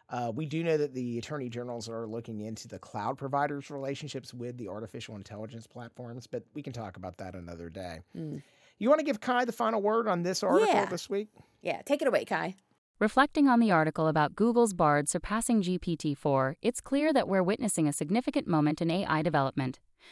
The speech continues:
Speaker 3: For business owners, this signals a need to stay ahead of the curve. Here are some action items to consider. Encourage your team to learn about A I, keep an eye on A I trends and updates. Knowing when Meta's Llama three drops or what Google's next move is can give you a competitive edge.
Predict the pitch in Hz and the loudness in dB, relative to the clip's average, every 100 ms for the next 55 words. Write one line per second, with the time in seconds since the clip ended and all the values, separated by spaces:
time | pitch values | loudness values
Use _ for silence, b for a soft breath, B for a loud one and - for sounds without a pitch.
0 | B - 254 262 262 220 - 160 151 147 | B 0 4 6 6 2 4 4 6 4
1 | - 220 - 233 190 160 160 170 170 - | 2 0 2 2 4 4 4 4 0 0
2 | 170 151 156 135 135 - 190 139 - _ | 0 0 -2 -2 -4 0 0 0 -6 _
3 | _ b b 269 294 285 262 226 - 170 | _ b b 0 2 2 2 2 2 0
4 | - 220 - 143 147 160 170 - 196 139 | 0 0 2 0 0 -2 -2 2 2 0
5 | 156 _ _ 214 214 262 277 240 247 - | -4 _ _ 0 2 2 2 2 -2 2
6 | 160 160 156 170 226 180 151 - 170 151 | 2 2 2 2 4 2 0 0 0 2
7 | 139 160 233 - 196 160 147 175 185 165 | 2 0 -4 -4 0 2 2 2 2 2
8 | 175 156 170 - 139 135 165 208 - 131 | 2 2 0 -2 -4 0 0 0 -2 -4
9 | 131 - _ _ b b b 226 285 311 | -6 -14 _ _ b b b 6 8 8
10 | 254 202 170 160 165 156 147 143 165 - | 8 8 6 4 2 2 4 4 0 0
11 | 233 185 143 139 - 143 151 - - 147 | 0 2 2 2 0 -2 -2 -2 -2 0
12 | 139 165 240 - 180 139 143 - - 220 | 0 2 0 0 0 0 -2 -6 -4 2
13 | 240 220 247 262 240 247 220 151 143 143 | 2 4 2 4 2 2 0 0 -2 0
14 | 151 131 120 | 0 0 -4